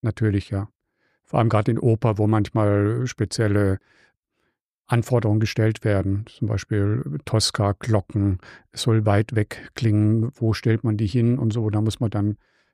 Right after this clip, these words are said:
Ideen haben auch und Parsifal Hohenchö-, Höhenchöre zum Beispiel ist auch sowas, was sehr speziell ist und was einfach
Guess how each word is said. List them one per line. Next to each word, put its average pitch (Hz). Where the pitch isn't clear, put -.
Ideen 113
haben 107
auch 95
und 101
Parsifal 104
Hohenchö-, 107
Höhenchöre 120
zum -
Beispiel 110
ist -
auch 113
sowas, 104
was -
sehr 120
speziell 107
ist 104
und 107
was 110
einfach 107